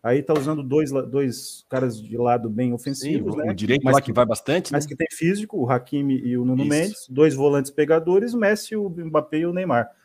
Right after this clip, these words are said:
Speaker 1: pra se divertir. Então tá tentando resolver aqueles problemas sem a bola que o P S G tem. Se o P S G tá se mexendo, o novo técnico Gautier tá se mexendo,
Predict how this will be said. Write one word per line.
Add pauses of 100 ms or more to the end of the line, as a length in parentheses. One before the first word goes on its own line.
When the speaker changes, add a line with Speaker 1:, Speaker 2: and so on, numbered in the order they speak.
Speaker 1:
pra
se
divertir. (320)
Então
tá
tentando
resolver
aqueles
problemas
sem
a
bola (220)
que
o
P
S
G
tem. (420)
Se
o
P
S
G
tá
se
mexendo,
o
novo
técnico
Gautier
tá
se
mexendo,